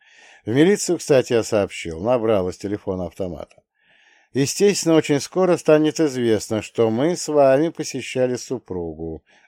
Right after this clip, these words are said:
а нет, уже вдову Льва Ивановича. Но я, скажу честно, данный факт и не собирался скрывать.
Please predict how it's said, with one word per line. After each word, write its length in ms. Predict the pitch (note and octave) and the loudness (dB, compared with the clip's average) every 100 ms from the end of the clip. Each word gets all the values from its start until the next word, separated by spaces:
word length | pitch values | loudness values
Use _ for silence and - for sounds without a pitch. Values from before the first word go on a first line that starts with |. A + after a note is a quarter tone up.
| - | 0
а 400 | A2+ A2 A2 A2 | 2 2 2 0
нет, 440 | D3 C3 E2 - | -2 -2 -4 -10
уже 280 | - G2+ G#2 | -14 -6 -4
вдову 680 | F2+ E2+ A2+ A2 D3+ B2 - _ _ _ | -4 -2 0 0 -2 -4 -6 _ _ _
Льва 340 | - F2+ F2 D#2 | -12 -8 -6 -6
Ивановича. 600 | D#2+ D2 C2+ - - _ _ _ _ _ _ _ _ _ _ _ _ _ _ _ | -10 -12 -18 -20 -20 _ _ _ _ _ _ _ _ _ _ _ _ _ _ _
Но 260 | A2 B2+ D3 | -4 4 6
я, 200 | E3 G3+ | 8 6
скажу 280 | F#3 E3 D#3 | 4 4 2
честно, 440 | C#3 F#3 E3+ D#3+ | 2 -2 -2 -2
данный 420 | B2+ C3+ C#3+ C3 B2 | 2 4 4 2 -4
факт 500 | - D#3+ E3 - - | -2 2 2 -2 -8
и 80 | |
не 100 | C3+ | -8
собирался 540 | A#2+ B2 D3+ D#3 G2+ - | -6 -4 0 0 -2 -8
скрывать. 560 | - E2+ E2 D#2 D2 | -14 -10 -10 -12 -16